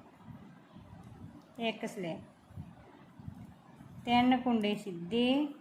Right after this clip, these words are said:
ਲਾਸਟ ਵਾਲਾ ਸਿੱਧਾ ਬਣਾ ਲਾਂਗੇ, ਸਿੱਧੀ ਸਲਾ-, ਸਿੱਧੀ ਸਿਲਾਈ ਹੈ, ਠੀਕ ਹੈ। ਹੁਣ ਛੇਵੀਂ ਸਿਲਾਈ ਨੂੰ ਤੁਸੀਂ ਧਿਆਨ ਨਾਲ ਦੇਖਣਾ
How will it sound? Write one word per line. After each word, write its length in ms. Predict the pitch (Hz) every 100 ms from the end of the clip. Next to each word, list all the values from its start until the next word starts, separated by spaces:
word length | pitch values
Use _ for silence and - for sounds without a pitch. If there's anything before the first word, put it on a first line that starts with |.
| - - -
ਲਾਸਟ 440 | 214 214 220 220 233
ਵਾਲਾ 220 | 208 208
ਸਿੱਧਾ 380 | 208 175 185 240
ਬਣਾ 280 | 254 262
ਲਾਂਗੇ, 300 | 262 269 262 262 - - -
ਸਿੱਧੀ 260 | 185 196
ਸਲਾ-, 300 | 196 208 190 -
ਸਿੱਧੀ 420 | - - 233 214 262
ਸਿਲਾਈ 360 | 240 180 165
ਹੈ, 40 | 170
ਠੀਕ 240 | 247 240
ਹੈ। 120 | 330 - - - - - - -
ਹੁਣ 140 | 311
ਛੇਵੀਂ 480 | 294 294 269 302 349
ਸਿਲਾਈ 420 | 339 285 233 220
ਨੂੰ 100 | 233
ਤੁਸੀਂ 260 | 233 247 262
ਧਿਆਨ 400 | 269 262 247 226
ਨਾਲ 200 | 202 196
ਦੇਖਣਾ 480 | 190 202 - 254